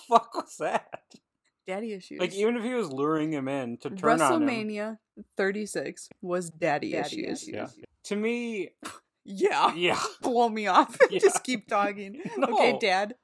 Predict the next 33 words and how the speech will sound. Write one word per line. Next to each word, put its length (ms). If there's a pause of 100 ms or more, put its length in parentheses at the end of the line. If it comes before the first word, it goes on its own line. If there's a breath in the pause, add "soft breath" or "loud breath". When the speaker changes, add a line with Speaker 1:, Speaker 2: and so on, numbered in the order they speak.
(100)
Speaker 2:
Yes. 480 (200)
<laughs> 1200
Speaker 1:
I'm 120
trying 320
to 240 (560)
reinforce 580
your 80
daddy 320
issues. 380 (840)
Yeah, 200
Boneyard 420
match 220
was 100
a 80
lot 220
of 120
fun 380 (1120)
for 140
what 180
it 80
was, 500 (440)
but 340 (800)
I'm 100
ready 160
to 100
see 280
the 180 (100)
actual 480
match 440 (100)
that 220
pays 340
that 220
off. 340